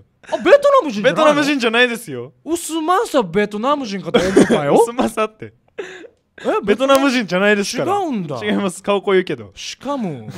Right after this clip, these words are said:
Speaker 1: しかもから、それは。
Speaker 2: 俺より方言使うじゃないですか。
Speaker 1: ありがとう。
Speaker 2: すごいです。あ、本当にありがとうございました。
Speaker 1: ありがとう。はい。
Speaker 2: というわけでですね。
Speaker 1: はい。
Speaker 2: はい。本日のゲストは、
Speaker 1: うん。
Speaker 2: ベトナムからの留学生、
Speaker 1: はい。
Speaker 2: 頭死にビッチャーさんでした。ありがとうございました。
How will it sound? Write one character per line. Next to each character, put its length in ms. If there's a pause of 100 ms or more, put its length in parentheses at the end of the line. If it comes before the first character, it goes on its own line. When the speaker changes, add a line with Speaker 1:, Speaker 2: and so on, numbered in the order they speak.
(560)
Speaker 1:
し 180
か 160
も 180
か 180
ら、 280 (600)
そ 140
れ 200
は。 280 (360)
Speaker 2:
俺 200
よ 100
り 100
方 220
言 140
使 200
う 60
じ 80
ゃ 20
な 60
い 40
で 60
す 100
か。 140 (480)
Speaker 1:
あ 120
り 100
が 120
と 80
う。 20
Speaker 2:
す 20
ご 60
い 40
で 40
す。 140
あ、 40
本 160
当 120
に 120
あ 80
り 80
が 60
と 60
う 40
ご 40
ざ 60
い 60
ま 80
し 80
た。 60
Speaker 1:
あ 40
り 40
が 40 (240)
と 60
う。 0
は 80
い。 60 (200)
Speaker 2:
と 80
い 20
う 40
わ 80
け 100
で 140
で 100
す 100
ね。 240
Speaker 1:
は 140
い。 100 (120)
Speaker 2:
は 100
い。 160
本 220
日 240
の 100
ゲ 120
ス 120
ト 80
は、 320
Speaker 1:
う 40
ん。 20
Speaker 2:
ベ 100
ト 100
ナ 120
ム 100
か 100
ら 120
の 100
留 140
学 160
生、 260 (100)
Speaker 1:
は 260
い。 60
Speaker 2:
頭 380
死 160
に 140
ビ 120
ッ 40
チ 100
ャ 40
ー 20
さ 100
ん 60
で 60
し 40
た。 80
あ 60
り 60
が 60
と 80
う 40
ご 20
ざ 80
い 20
ま 60
し 80
た。 320